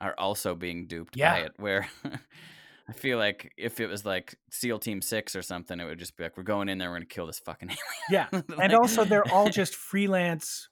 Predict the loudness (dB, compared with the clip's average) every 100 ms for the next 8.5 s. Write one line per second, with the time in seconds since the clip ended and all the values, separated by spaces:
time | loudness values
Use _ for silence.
0 | _ -8 4 4 4 -4 -6 -2 -2 0
1 | 4 6 6 4 4 4 4 2 0 0
2 | 0 -2 -2 0 0 2 0 0 2 4
3 | 6 6 4 2 2 2 4 4 4 2
4 | 2 0 0 0 0 0 0 2 2 -2
5 | -12 _ -2 -2 0 -4 -4 -6 -4 -2
6 | -4 -4 -6 -4 0 0 0 -4 -10 -14
7 | _ -18 -12 -12 -6 -4 -4 -4 -4 0
8 | 0 0 -2 -2 -4